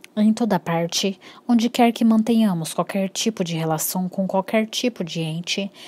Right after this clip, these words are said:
somos interpelados pela identidade. Se não falasse este apelo, então o ente jamais seria capaz de manifestar-se em seu ser como fenômeno.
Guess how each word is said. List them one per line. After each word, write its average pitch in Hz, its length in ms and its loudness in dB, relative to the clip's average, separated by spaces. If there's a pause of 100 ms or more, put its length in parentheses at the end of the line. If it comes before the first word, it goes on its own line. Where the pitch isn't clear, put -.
(120)
somos 226 520 2
interpelados 220 840 2
pela 175 240 2
identidade. 165 840 -6 (960)
Se - 220 -2
não 247 140 10
falasse 240 640 0
este 165 260 -4
apelo, 160 460 -4 (280)
então 226 460 4
o 233 140 4
ente 233 260 2
jamais 220 460 2
seria 247 340 4
capaz 220 600 -2 (240)
de 185 120 0
manifestar-se 175 880 0
em 220 160 2
seu 220 200 0
ser 220 240 0
como 220 200 0
fenômeno. 160 600 -4